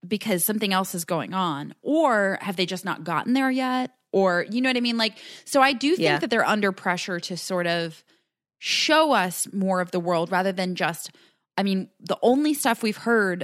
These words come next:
Speaker 1: about the world outside of Gilead is, like, from Fred and then some, like, ill-informed, you know, handmaid or,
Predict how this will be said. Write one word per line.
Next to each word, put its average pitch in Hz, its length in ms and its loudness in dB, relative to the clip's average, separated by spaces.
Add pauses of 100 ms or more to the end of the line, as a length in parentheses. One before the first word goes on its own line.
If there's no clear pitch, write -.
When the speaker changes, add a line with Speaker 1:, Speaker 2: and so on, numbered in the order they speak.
Speaker 1:
about 165 540 0
the 175 260 0
world 165 680 -2
outside 170 440 -2
of 160 220 -10 (140)
Gilead 175 400 0
is, 151 200 -6
like, 131 320 -8
from 160 260 -8
Fred 240 400 2
and 190 160 -2
then 175 160 -2
some, 170 280 -4
like, 160 220 -6
ill-informed, 160 760 -2 (120)
you 156 120 -8
know, 135 140 -8
handmaid 165 600 -2
or, 151 360 -6